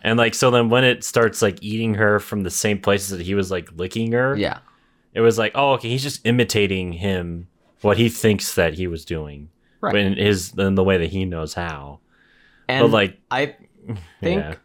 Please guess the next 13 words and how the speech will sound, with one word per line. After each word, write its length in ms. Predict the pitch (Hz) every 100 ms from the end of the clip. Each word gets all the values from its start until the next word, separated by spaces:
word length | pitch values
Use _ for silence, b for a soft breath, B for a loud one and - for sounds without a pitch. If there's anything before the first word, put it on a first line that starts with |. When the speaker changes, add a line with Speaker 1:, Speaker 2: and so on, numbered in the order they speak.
| _
Speaker 2:
a 80 | 123
part 460 | - - 131 143 143
of 120 | 107
it 260 | 101 - -
is 600 | 107 107 104 98 - - _ _ -
this 280 | 104 120 135
is 120 | 127
a 60 |
creature 600 | 127 - 90 - 78 110 - _ _ _ _ _ _ _ _
who 160 | 101
is 100 | 110
castrated. 760 | - 143 110 - - 60 82 - _ _ _ _ _ _
However, 560 | - 120 190 113 95